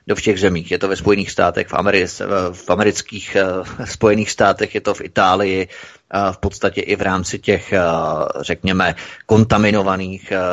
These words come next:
sad, eh, testovacích sad, eh, které tu máme. Všechno se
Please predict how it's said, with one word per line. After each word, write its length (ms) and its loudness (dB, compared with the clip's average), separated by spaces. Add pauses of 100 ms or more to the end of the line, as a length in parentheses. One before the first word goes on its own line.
(180)
sad, 400 -2
eh, 300 -18 (380)
testovacích 600 -4
sad, 280 0
eh, 160 2
které 260 0
tu 120 -4
máme. 360 2 (320)
Všechno 300 -4
se 240 2